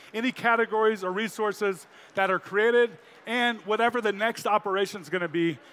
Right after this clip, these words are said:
That operation is typically either create, update, or delete.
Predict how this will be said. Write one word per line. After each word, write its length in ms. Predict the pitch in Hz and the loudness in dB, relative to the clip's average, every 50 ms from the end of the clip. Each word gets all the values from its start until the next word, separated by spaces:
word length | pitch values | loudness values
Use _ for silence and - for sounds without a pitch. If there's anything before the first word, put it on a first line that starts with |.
| - - | -6 -2
That 100 | - 202 | 2 2
operation 540 | 208 214 - 240 226 226 220 214 - 214 202 | 4 2 2 2 2 2 2 0 -2 -6 -6
is 140 | 190 170 - | -6 -8 -6
typically 520 | - - 247 233 247 - 214 226 220 208 | -4 -4 -2 -2 -2 -4 -4 -4 -4 -4
either 200 | 208 185 190 180 | -4 -2 -4 -4
create, 340 | - - - 214 208 220 226 | -6 -8 -2 0 2 2 4
update, 320 | 202 208 185 151 196 190 185 | 4 2 2 2 0 0 0
or 80 | 185 | 0
delete. 460 | 160 143 156 156 156 151 139 - - | 0 0 0 0 0 -2 -6 -10 -14